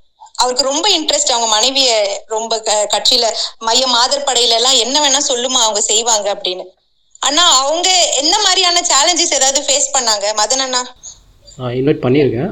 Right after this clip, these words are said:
Speaker 2: ஆ, so கீதா லட்சுமி உங்களுக்கு, ஆ, வந்திருக்கீங்க. நீங்க சொல்லுங்க உங்களுடைய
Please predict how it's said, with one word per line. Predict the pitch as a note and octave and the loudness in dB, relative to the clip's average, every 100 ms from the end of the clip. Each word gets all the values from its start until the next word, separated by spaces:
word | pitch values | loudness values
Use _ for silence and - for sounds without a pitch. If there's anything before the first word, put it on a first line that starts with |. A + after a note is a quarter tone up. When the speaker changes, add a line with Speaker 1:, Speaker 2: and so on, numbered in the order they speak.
| C3 | -8
Speaker 2:
ஆ, | A2 G#2+ G#2+ G#2+ G#2 - - - - - - G#3 - - - - | -12 -12 -16 -18 -20 -20 -20 -20 -20 -20 -20 -10 -10 -10 -16 -12
so | - | -6
கீதா | A#2+ A#2 F3 G3 | -6 -2 0 2
லட்சுமி | E3+ - - D3+ | 2 0 0 2
உங்களுக்கு, | B2 C3 C3+ C3+ B2 A#2 A#2 D3+ | 4 4 4 2 0 -4 -8 -14
ஆ, | B2 A#2 A2+ A#2+ | -16 -16 -14 -8
வந்திருக்கீங்க. | B2 C3 B2 B2+ | -4 -2 -2 -2
நீங்க | B2 A#2+ A#2 A2 | -2 -2 -6 -8
சொல்லுங்க | - B2 C3 C3 | -4 -2 -2 -2
உங்களுடைய | A#2 A2+ A2 | -4 -4 -4